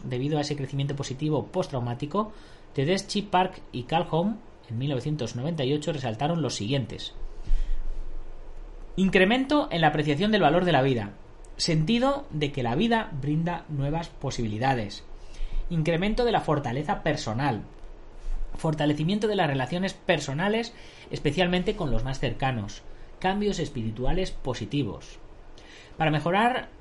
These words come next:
recuperar u optimizar nuestra resiliencia, debemos incidir en el reforzamiento de aquellas cualidades que nos permiten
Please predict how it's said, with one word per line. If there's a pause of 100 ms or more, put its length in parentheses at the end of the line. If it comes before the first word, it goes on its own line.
(160)
recuperar (140)
u
optimizar
nuestra
resiliencia, (240)
debemos
incidir
en
el
reforzamiento
de
aquellas
cualidades (320)
que
nos
permiten